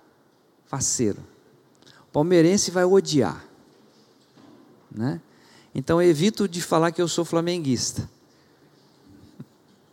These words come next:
Ou a pessoa gosta do Flamengo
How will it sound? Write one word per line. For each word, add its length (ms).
Ou 440
a 80
pessoa 800
gosta 420
do 140
Flamengo 560